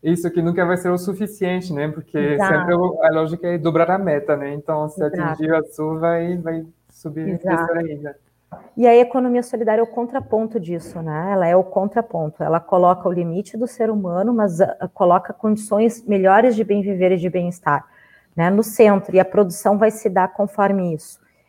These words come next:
Speaker 2: Então, eu vejo muitos movimentos que vêm acontecendo hoje, e tem diversas outras economias que nos últimos tempos vêm acontecer, vêm surgindo, né? A própria economia criativa, economia circular, né? E tem vários nomes diferentes. Ah,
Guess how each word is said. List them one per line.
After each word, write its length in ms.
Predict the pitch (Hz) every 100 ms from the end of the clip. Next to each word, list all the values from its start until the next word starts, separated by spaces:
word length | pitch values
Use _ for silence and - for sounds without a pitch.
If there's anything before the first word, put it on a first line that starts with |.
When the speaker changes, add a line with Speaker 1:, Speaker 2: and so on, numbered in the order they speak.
| _
Speaker 2:
Então, 160 | - 180
eu 80 | 196
vejo 220 | 214 233
muitos 400 | 233 262 277 320
movimentos 600 | 254 254 233 226 226 233
que 120 | -
vêm 220 | 208 196 196
acontecendo 640 | - 185 190 - 180 180
hoje, 200 | 190 220
e 20 |
tem 180 | 220 214
diversas 460 | 202 196 214 269 247
outras 300 | 240 240 214
economias 920 | 214 214 196 175 165 208 220 - - _ _ _ _
que 120 | 226
nos 160 | 202 190
últimos 400 | 214 208 190 -
tempos 340 | 196 196 196
vêm 220 | 175 190
acontecer, 640 | 196 180 180 185 - - - 160
vêm 140 | 180
surgindo, 720 | - 220 180 160 214 311 220
né? 140 | 190 196
A 40 |
própria 240 | 214 185 190
economia 360 | 190 190 185
criativa, 520 | - 175 - - 208
economia 340 | 202 180 175 175
circular, 840 | - _ 180 170 165 196 202 160 - - _ _ _ -
né? 300 | 160 175 196
E 20 |
tem 380 | 196 165 123 160
vários 340 | 185 202 233
nomes 500 | 208 202 220 247 196
diferentes. 800 | 175 185 185 175 170 240 247 - _ _ _ _ _ _ -
Ah, 560 | 185 185 190 185 185